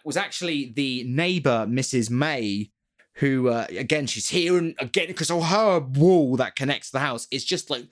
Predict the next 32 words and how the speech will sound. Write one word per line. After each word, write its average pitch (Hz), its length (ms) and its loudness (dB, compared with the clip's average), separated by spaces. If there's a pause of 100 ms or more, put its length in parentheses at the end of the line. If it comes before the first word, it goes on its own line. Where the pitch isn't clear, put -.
(320)
continuously 160 880 0
fucking 127 340 0
shaking. 110 640 -2 (280)
And 143 100 2
she's - 280 2
just 160 120 2
kind 156 220 0
of 127 80 -2
like, 120 240 -2
"Yeah, 135 160 2
whatever, 117 340 0
this 113 160 -2
is 107 80 -8
kind 131 200 -2
of 104 60 -8
just 113 140 -6
happens 117 400 -4
now." 101 240 -6 (460)
And 131 320 -4
she 190 260 0
said 151 240 -2
she - 160 -2
was 160 100 2
the 151 60 -8
first 156 460 0 (100)
one 139 220 0
to 120 100 -6
see 127 380 -2
the 110 160 -6
figure 123 580 -2
of 120 400 -4 (100)
a, 110 400 -4